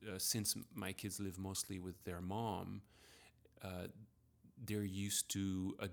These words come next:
different, uh, way of sharing space and being on top of each other.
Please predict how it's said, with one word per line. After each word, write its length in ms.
different, 920
uh, 340
way 640
of 400
sharing 460
space 680
and 220
being 240
on 120
top 220
of 100
each 220
other. 480